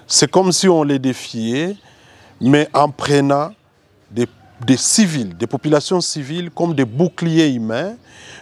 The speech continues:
comme des monnaies d'échange, comme pour dire, si tu ne réponds pas à nos attentes, à nos demandes,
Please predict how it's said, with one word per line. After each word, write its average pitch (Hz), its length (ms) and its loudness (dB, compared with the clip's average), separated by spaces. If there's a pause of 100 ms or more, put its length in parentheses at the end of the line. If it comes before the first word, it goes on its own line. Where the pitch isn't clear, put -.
(160)
comme 160 300 2
des 139 120 4
monnaies 156 360 0
d'échange, 175 680 -8 (400)
comme 185 220 2
pour 185 220 0
dire, 185 360 -4
si - 440 -2
tu 180 160 -4
ne 156 80 2
réponds 147 400 0
pas 147 360 -2
à 123 120 -4
nos 147 400 -4
attentes, 123 560 -4
à 123 100 -4
nos 143 300 0
demandes, 147 580 -4